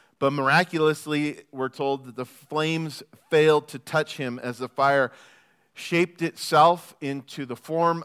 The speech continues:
of an arch like the sail of a ship when filled with the wind, and it formed a circle around Polycarp, leaving him untouched by the flames.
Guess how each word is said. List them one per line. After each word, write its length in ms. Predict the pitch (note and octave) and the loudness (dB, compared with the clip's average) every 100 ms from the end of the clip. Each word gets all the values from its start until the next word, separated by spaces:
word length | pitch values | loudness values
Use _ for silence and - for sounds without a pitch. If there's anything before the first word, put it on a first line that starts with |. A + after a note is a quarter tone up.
| - | -6
of 240 | C3 B2+ - - | -4 -4 -8 -10
an 200 | A#2+ A#2 - | -10 -10 0
arch 400 | D3 F#3+ - - | 4 4 2 -6
like 300 | C3 B2+ _ | -4 -4 _
the 200 | B2 A2 _ _ | -6 -6 _ _
sail 580 | - - D#3+ E3+ E3+ E3+ | -14 2 4 6 4 2
of 220 | C3+ B2+ - | 0 -6 -8
a 120 | A#2+ | -10
ship 380 | - E3 E3 C3 C3+ | -8 -6 -6 -8 -18
when 220 | B2 A#2+ | -10 -10
filled 360 | - D3+ D3+ D3 | -8 -2 -2 -4
with 300 | B2+ B2+ - | -8 -10 -8
the 100 | A#2+ | -12
wind, 420 | A#2+ D3 D#3 D3+ - - _ - | -4 -2 -2 -6 -12 -20 _ -8
and 120 | C#3 | -6
it 100 | G#2+ | -6
formed 480 | - D#3 E3 E3 D3+ - | -8 -4 -4 -4 -10 -12
a 100 | A#2+ | -12
circle 640 | - D#3 D3+ C3+ A#2 A#2 _ _ - | -10 -12 -10 -8 -8 -10 _ _ -12
around 440 | A#2 A#2+ C3+ C3 | -8 -2 -2 -4
Polycarp, 800 | - B2+ A2+ A2+ - G#2+ G#2+ _ _ _ | -6 -6 -6 -6 -6 -6 -6 _ _ _
leaving 360 | G#2+ A2+ A2+ A2 | -14 -12 -10 -12
him 160 | A2 | -10
untouched 520 | G#2 G2+ - G2+ - - | -10 -10 -8 -8 -10 -12
by 140 | F#2 | -12
the 100 | F2 | -12
flames. 560 | - F#2+ E2+ D#2+ - | -14 -14 -14 -20 -20